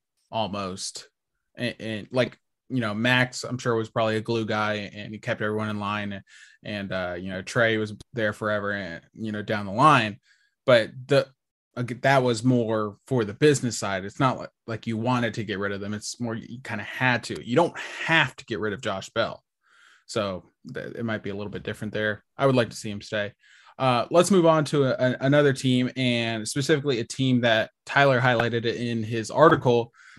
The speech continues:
uh, the White Sox. Very interesting trade partner. Obviously, everyone knows the Adam Eaton deal. Talked about that ad nauseum on the show. Uh,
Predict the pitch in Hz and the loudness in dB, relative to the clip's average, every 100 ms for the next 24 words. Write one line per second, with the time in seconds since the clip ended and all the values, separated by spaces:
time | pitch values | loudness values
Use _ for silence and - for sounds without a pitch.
0 | - 131 123 120 110 139 120 151 180 - | -2 4 4 4 0 0 6 8 8 4
1 | 110 85 - - - _ _ _ _ _ | -2 -2 -10 -14 -16 _ _ _ _ _
2 | _ _ _ _ 127 120 165 196 185 160 | _ _ _ _ -2 8 10 10 8 2
3 | 143 151 135 143 127 113 110 _ _ _ | 2 0 0 2 2 0 -6 _ _ _
4 | _ _ _ _ _ _ - - 127 117 | _ _ _ _ _ _ -6 2 2 2
5 | 92 76 - - 127 127 135 123 127 127 | -4 -6 -10 2 2 4 2 4 4 6
6 | 123 123 123 120 113 113 113 160 170 156 | 6 4 2 0 2 2 2 2 2 4
7 | 160 151 151 _ _ _ _ _ - 123 | 6 4 0 _ _ _ _ _ -2 0
8 | 120 120 110 117 98 110 113 117 113 117 | 0 -4 0 0 0 0 0 -2 -2 -2
9 | 113 110 - 156 143 135 _ _ _ _ | -2 -2 6 8 8 4 _ _ _ _
10 | _ - 101 101 95 | _ -4 -2 -2 -4